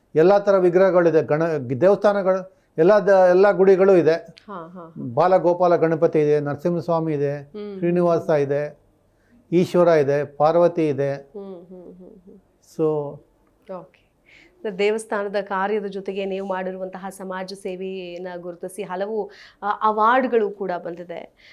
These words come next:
Speaker 2: ಈ ಅವಾರ್ಡ್‌ಗಳ ಬಗ್ಗೆ ಒಂದು ದೊಡ್ಡ ಪಟ್ಟಿನೇ ಇದೆ. ಈ ಅವಾರ್ಡ್ ಬಗ್ಗೆ ಏನ್ ಹೇಳ್ತೀರಿ? ಯಾವ ಅವಾರ್ಡ್ ನಿಮಗೆ ತುಂಬಾ ಅಚ್ಚುಮೆಚ್ಚು ಅಥವಾ ತುಂಬಾ ಖುಷಿ ಕೊಟ್ಟಂತಹ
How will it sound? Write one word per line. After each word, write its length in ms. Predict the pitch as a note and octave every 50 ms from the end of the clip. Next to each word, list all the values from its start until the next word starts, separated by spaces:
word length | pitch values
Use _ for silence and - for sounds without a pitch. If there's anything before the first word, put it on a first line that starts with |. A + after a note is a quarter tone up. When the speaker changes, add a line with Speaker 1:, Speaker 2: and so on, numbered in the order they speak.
| _ _ _
Speaker 2:
ಈ 180 | - A3+ A#3+ A#3+
ಅವಾರ್ಡ್‌ಗಳ 680 | A#3 - - G3+ G3 G3+ G3+ G#3 A3+ A#3 A#3+ A3 A3+ G#3
ಬಗ್ಗೆ 320 | F#3 F#3+ F#3+ F3+ - G3+
ಒಂದು 240 | F#3 F3+ F3 F3+ F3
ದೊಡ್ಡ 280 | F#3+ F#3+ F#3+ F#3+ G3 C4 C4
ಪಟ್ಟಿನೇ 540 | C4 - G#3+ F#3+ G3 - A#3 A3+ A3 G#3
ಇದೆ. 240 | G3 F3 E3+ E3 E3
ಈ 280 | E3 - - - G#3 G3+
ಅವಾರ್ಡ್ 420 | F#3+ F3+ F3 F#3 F#3+ G3 G3 F#3
ಬಗ್ಗೆ 240 | F#3+ F#3+ F3+ F3+ F#3
ಏನ್ 280 | F3+ F#3+ F3+ F3 F3+ F#3
ಹೇಳ್ತೀರಿ? 460 | F#3 F3+ E3+ - - E3+ E3+ F3 F3
ಯಾವ 300 | E3+ E3 F3 F#3 G#3 A#3 A3+
ಅವಾರ್ಡ್ 380 | G3 F3+ F#3+ F#3 F#3 F#3 F#3 F#3
ನಿಮಗೆ 200 | F3+ F3 F3 E3+
ತುಂಬಾ 360 | - F#3+ F#3+ F#3+ G#3 A#3+ A3+
ಅಚ್ಚುಮೆಚ್ಚು 600 | G#3 G#3+ - - G3+ F#3 F3 E3+ - - - E3+
ಅಥವಾ 200 | D#3+ - - F#3
ತುಂಬಾ 200 | F#3+ G3+ G#3+ A3
ಖುಷಿ 340 | A3 - A#3 - - D4+ -
ಕೊಟ್ಟಂತಹ 520 | - A#3 A#3 - G3+ F#3+ F#3 F3 E3 F3+